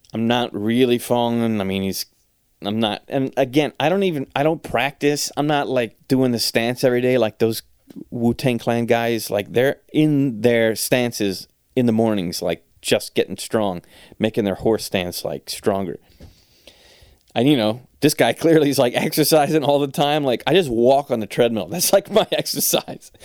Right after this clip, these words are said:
So, anyway, once, like, we got kinda situated and he finally starts, like, just trying to push me off balance, I, I get him, like, on a good off balance. And he fell back, like, all the way into, like, almost the wall.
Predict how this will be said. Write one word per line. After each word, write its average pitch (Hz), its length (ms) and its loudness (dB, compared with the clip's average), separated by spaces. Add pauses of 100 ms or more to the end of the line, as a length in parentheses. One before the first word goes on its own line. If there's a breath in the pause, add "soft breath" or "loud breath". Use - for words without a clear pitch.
(200 loud breath)
So, - 440 2 (580 loud breath)
anyway, 202 360 4
once, 185 280 0
like, 180 220 2
we 170 100 0
got 165 200 0
kinda 175 220 0
situated 135 680 4
and 117 120 0
he 113 100 -2
finally 131 340 -2
starts, 123 460 0
like, 107 260 0 (300)
just - 240 -4
trying 127 260 -2
to 120 60 0
push - 400 -4
me 113 160 -2
off 120 180 -2
balance, 123 420 -4 (420 soft breath)
I, 156 120 2 (480)
I 131 100 0
get 131 300 2
him, 123 100 -2
like, 101 180 -4
on 101 120 0
a 101 60 -4
good 127 400 2
off 117 260 0
balance. 117 540 -4 (600 soft breath)
And 117 340 0
he 160 340 -2
fell 202 400 2
back, 170 400 0
like, 110 180 -2
all 127 200 2
the 156 60 4
way 151 180 4
into, 147 260 -2
like, 131 180 4
almost 131 380 0
the 131 80 2
wall. 123 420 2